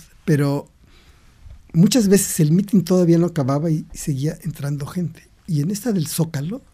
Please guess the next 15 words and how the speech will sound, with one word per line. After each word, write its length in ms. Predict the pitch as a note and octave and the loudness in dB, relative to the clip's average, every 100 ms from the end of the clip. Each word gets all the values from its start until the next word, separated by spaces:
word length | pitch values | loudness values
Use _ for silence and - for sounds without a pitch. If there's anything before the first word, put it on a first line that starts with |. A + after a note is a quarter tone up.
| _ _ _ - _ | _ _ _ -20 _
pues 160 | D#3+ F3 | -6 0
obviamente 400 | A3+ A3 A#3+ - | 2 2 0 -2
si 320 | - C#3 C3+ - | -2 -2 -4 -4
uno 220 | F#3+ G#3 | -2 0
se 100 | F#3+ | 0
asomaba 720 | C#3 D#3 D3 D#3 E3 D#3+ C#3+ - _ _ _ _ - _ - | 0 2 2 2 2 0 -2 -8 _ _ _ _ -20 _ -12
hacia 260 | B2+ C3+ | -6 -6
Cinco 340 | - E3 D#3+ C3+ | -2 -2 2 2
de 100 | A#2 | 2
Mayo, 420 | A#2+ C3+ C#3+ B2 | 0 0 0 -2
se 180 | - A#2+ | -6 -10
asomaba 500 | - B2+ C3+ C#3 C#3 | -6 -4 -4 -4 -4
uno 240 | C#3+ D3 | -4 -4
a 80 | C3 | -6
Madero, 640 | C3 C3+ C#3 C#3 D#3 B2+ | -8 -4 -4 -2 -4 -6